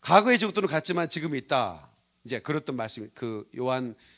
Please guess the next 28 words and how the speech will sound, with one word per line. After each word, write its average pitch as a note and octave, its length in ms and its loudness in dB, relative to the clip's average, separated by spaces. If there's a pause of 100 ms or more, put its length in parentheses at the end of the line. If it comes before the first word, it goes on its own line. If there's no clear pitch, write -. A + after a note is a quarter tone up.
(160)
예수님도 B2+ 400 -2
말씀하시고 A2+ 800 -6
요한도 A#2 360 -6
말씀하시고 G#2 400 -8
그러잖아요. A2 600 -10 (960)
예. G2+ 240 -14 (540)
그리고 C3+ 220 0
나중에 B2+ 380 0
이제 A#2 220 -4
그 B2 160 -10
신상이 C#3+ 460 -4
부서지고, C3 840 -6 (680)
예. G#2+ 260 -6
근데 E3+ 500 2 (340)
어떤 B3 540 4
제국보다 D#3+ 380 2
더 C3+ 160 -4
센 A3 320 2
놈이 D#3+ 260 0
또 A#2 140 -2
오고 A2 160 -4
있다. E2 500 -12 (720)
예. G2 240 -10 (800)
그 A#2+ 100 -10
흙과 G#3+ 440 8
진흙, E3+ 560 2
흙과 G#3+ 480 6
쇠가 G#3+ 580 10